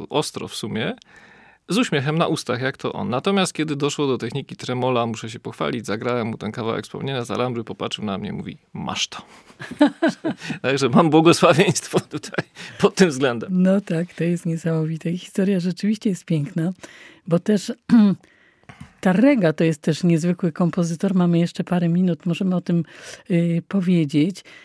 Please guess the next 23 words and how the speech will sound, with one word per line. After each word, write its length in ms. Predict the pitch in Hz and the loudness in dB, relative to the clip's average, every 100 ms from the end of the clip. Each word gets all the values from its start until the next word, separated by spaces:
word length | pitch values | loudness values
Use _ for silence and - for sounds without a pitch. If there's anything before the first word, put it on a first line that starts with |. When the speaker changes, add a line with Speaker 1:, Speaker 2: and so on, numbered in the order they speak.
| _ | _
Speaker 2:
dlatego 400 | 185 165 196 202 | -2 0 0 0
że, 400 | 180 190 202 214 | 2 2 2 2
no, 320 | 233 196 202 208 | 2 2 0 -2
to 120 | 208 | 0
jest, 440 | 202 214 202 - 208 | 2 2 0 -8 -6
y, 240 | 185 190 | -4 -4
właściwie 720 | 170 185 - 208 214 208 202 180 _ - | -6 -6 -6 -2 0 0 -2 -6 _ -12
taki 380 | 185 - 196 | -12 -10 -6
neoromantyk, 1000 | 185 180 175 180 170 165 175 180 233 - 175 | -2 0 0 0 0 0 -2 -4 -8 -10 -8
romantyk 640 | 170 160 170 - 214 - | -4 -4 -4 -8 -12 -10
albo 220 | 175 165 | -6 -2
neoromantyk 880 | 160 180 175 151 151 151 147 175 160 | 0 2 2 0 -2 -4 -6 -8 -6
bardziej. 380 | 156 151 165 175 - - - | -6 -6 -4 -6 -8 -20 -12
Urodził 260 | 160 165 170 | -2 -2 -2
się 160 | - 180 | -4 -6
w 60 | |
połowie 480 | - 170 160 160 160 - - - _ _ | -4 -2 -2 -2 -4 -8 -20 -20 _ _
dziewiętnastego 720 | 170 175 180 196 180 - 185 180 | -4 -2 -2 -2 -2 -2 -2 0
wieku, 500 | 170 143 - 220 277 _ - | -2 -4 -2 0 -2 _ 4
<clears throat> 320 | 214 175 165 | 6 6 4
no, 60 | |
ale 200 | 175 185 | 4 2
też 280 | 196 185 185 | 2 0 0